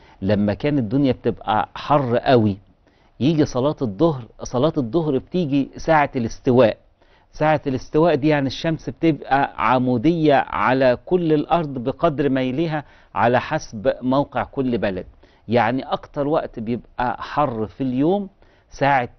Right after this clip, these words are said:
صلاة الظهر، ساعة ما بتتعامد الشمس على ال-، خط الاستواء، وبتبقى أقرب ما تكون لأي نقطة على وجه، على وجه الأرض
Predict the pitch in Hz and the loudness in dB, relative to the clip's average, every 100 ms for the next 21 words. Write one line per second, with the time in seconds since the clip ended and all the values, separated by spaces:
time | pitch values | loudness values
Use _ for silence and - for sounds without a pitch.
0 | _ _ 123 117 123 120 123 107 87 101 | _ _ -8 -6 -2 -2 -2 -6 -4 -8
1 | - - - - - 123 123 117 - 113 | -10 -20 -20 -10 -2 -2 -2 -6 -6 -6
2 | 104 87 120 135 117 92 _ _ _ 110 | -2 -2 -2 -2 -6 -10 _ _ _ -14
3 | - 131 127 117 113 92 117 117 110 - | -8 -4 -4 -4 -4 -2 0 0 -2 -6
4 | - 110 104 98 98 95 95 - - - | -8 -6 -6 -4 -4 -4 -4 -6 -8 -6
5 | 139 - 117 101 - 123 156 - - _ | -6 -4 -6 -6 -4 0 0 0 -14 _
6 | - 113 - 160 139 110 - 160 143 120 | -6 -4 -2 0 2 0 -2 -4 -2 -4
7 | 101 113 127 113 - 156 135 - 110 - | -4 -8 -8 -12 -6 -4 -4 -6 -6 -2
8 | 147 127 123 135 - 127 120 - 92 101 | 0 0 0 -2 -4 -4 -4 -4 -2 0
9 | 110 123 104 107 - 101 107 123 104 110 | 0 0 -4 -8 -4 -2 0 -2 -6 -6
10 | 131 | -6